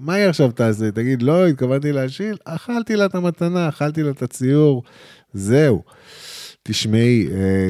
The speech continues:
צליל, אני חושב שאם את לא תגידי כלום עכשיו, את כבר לא תוכלי להגיד שום דבר אי פעם. את נתת לה ציור, ומבחינתה, גם אם זה אפילו באמת בהשאלה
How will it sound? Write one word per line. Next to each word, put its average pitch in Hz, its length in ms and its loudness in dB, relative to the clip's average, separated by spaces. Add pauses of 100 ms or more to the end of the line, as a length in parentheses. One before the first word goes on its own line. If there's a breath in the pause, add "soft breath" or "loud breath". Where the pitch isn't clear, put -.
צליל, 101 460 -4 (100)
אני 107 240 -8
חושב 113 380 -2
שאם 92 920 -10
את - 160 -8
לא 180 240 0
תגידי 131 420 -6
כלום 117 360 -4
עכשיו, 135 480 -4 (180)
את - 100 -14
כבר 107 140 -4
לא 113 100 -2
תוכלי 123 360 -4
להגיד 107 360 -4
שום 104 320 -8
דבר 98 420 -8 (260)
אי 101 160 -6 (140)
פעם. 71 380 -6 (280)
את - 140 -16
נתת 117 340 -4
לה 131 80 -4
ציור, 123 720 2 (580 soft breath)
ומבחינתה, 92 760 -4
גם 160 200 2
אם 254 120 -2
זה 214 140 2
אפילו 156 280 0
באמת 104 380 0
בהשאלה 170 680 -2